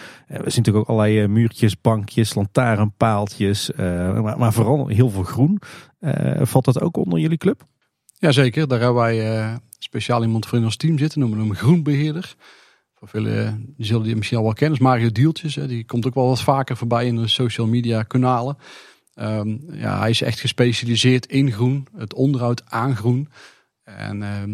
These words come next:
Speaker 2: ja, die adviseert ons als asset manager wat we zouden moeten doen.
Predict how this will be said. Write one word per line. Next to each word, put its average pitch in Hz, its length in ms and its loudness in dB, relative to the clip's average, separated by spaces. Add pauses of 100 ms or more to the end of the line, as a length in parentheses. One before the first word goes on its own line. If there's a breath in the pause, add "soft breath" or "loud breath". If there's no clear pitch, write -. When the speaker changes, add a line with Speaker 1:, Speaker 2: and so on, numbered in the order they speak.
(160)
Speaker 2:
ja, 101 200 -4
die 104 200 -6
adviseert 113 580 -2
ons 113 140 -6
als 107 120 -8
asset 120 260 -2
manager 113 340 -2
wat 120 180 -2
we 127 60 -4
zouden 113 240 2
moeten 117 220 -2
doen. 139 220 0